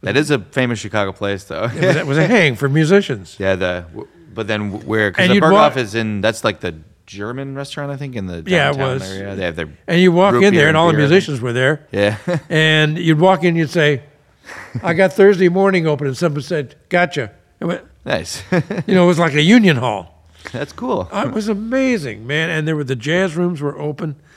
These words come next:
Speaker 2: Monday night was amateur, was, was, was jazz night.
Speaker 1: Yeah.
Speaker 2: And, uh, you know, I mean,
Speaker 1: What about
Speaker 2: on Lincoln,
Speaker 1: Exchequer?
Speaker 2: on Lincoln Avenue, man, there was
Speaker 1: Was
Speaker 2: Orphans.
Speaker 1: Exchequer a, a big hang for musicians?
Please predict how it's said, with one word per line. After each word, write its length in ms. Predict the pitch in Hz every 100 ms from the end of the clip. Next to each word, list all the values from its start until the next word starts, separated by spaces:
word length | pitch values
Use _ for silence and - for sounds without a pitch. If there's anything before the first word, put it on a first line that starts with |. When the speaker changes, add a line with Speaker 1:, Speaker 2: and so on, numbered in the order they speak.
| - _ -
Speaker 2:
Monday 360 | 151 185 208 180
night 320 | 165 160 165
was 180 | 127 131
amateur, 340 | 147 147 143
was, 260 | 123 120 -
was, 400 | 135 127 123 -
was 220 | 117 101
jazz 360 | 127 151 156 135
night. 340 | 127 135 - _ _ -
Speaker 1:
Yeah. 160 | 104 104 - -
Speaker 2:
And, 280 | 139 139 139
uh, 280 | 135 -
you 120 | 131 127
know, 100 | 139
I 140 | 120
mean, 280 | 123 120 113
Speaker 1:
What 80 | 123
about 240 | 143 - 117
Speaker 2:
on 180 | 165 185
Lincoln, 320 | 233 226 208
Speaker 1:
Exchequer? 200 | 226 196
Speaker 2:
on 80 | 196
Lincoln 300 | 233 208 190
Avenue, 460 | 196 214 170 117 110
man, 280 | 123 139
there 120 | 143 131
was 320 | 123 107 - _ _ _ _
Speaker 1:
Was 140 | - 98
Speaker 2:
Orphans. 560 | 98 151 180 - 180
Speaker 1:
Exchequer 320 | 180 139 135 135
a, 40 | 135
a 20 |
big 180 | 131 135
hang 260 | 135 135 135
for 120 | 139
musicians? 680 | 139 143 143 147 147 _